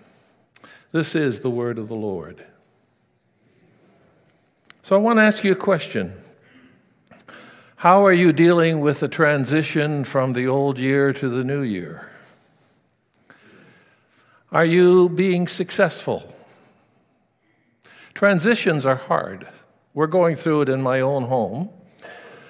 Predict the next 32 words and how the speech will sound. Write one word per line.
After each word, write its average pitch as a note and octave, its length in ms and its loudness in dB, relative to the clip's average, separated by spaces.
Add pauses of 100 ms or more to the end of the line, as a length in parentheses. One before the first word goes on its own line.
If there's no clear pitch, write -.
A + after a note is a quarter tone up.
(140)
My B2+ 160 2
wife D#3+ 280 2
decided C3+ 640 0
this - 160 -6
past C3+ 400 0
week C#3 260 -4
that C3 200 -2
what C3+ 240 -2
was, C3 280 -4
has C3+ 280 0
been D3 300 0
in B2+ 300 -2
one D3+ 280 0
shelf B2 800 -6 (760)
in A#2+ 160 -6
the A#2+ 80 -4
kitchen E3 680 -4 (920)
for C3+ 280 -2
eleven C#3+ 500 -2
years C3 680 -6 (1160)
now C#3 300 4
has C#3+ 320 2
to C#3+ 100 -2
be C3+ 280 0
in B2+ 140 0
another C#3 380 0
shelf F#2 680 -6 (1600)
for G2+ 220 -6
who C3 140 -4
knows A2 280 -4
how B2+ 120 -4
long. D3+ 320 -8